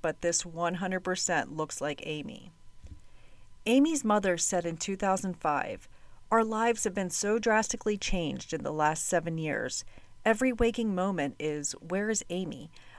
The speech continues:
I just want people to know that when girls disappear outside of the country, they're disappearing for a reason.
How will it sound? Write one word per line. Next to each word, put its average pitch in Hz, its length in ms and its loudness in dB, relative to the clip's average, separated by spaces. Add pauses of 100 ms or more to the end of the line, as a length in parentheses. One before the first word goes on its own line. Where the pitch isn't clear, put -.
(140)
I 214 100 4
just 214 260 0
want 247 180 4
people 220 280 0
to 202 100 2
know 175 300 6
that 196 140 2
when 170 160 -2
girls 190 280 4
disappear 175 600 0
outside 156 400 2
of 165 80 0
the 170 80 -2
country, 165 480 -2
they're 175 200 -4
disappearing 202 680 -2
for 175 240 2
a 156 60 0
reason. 175 540 -4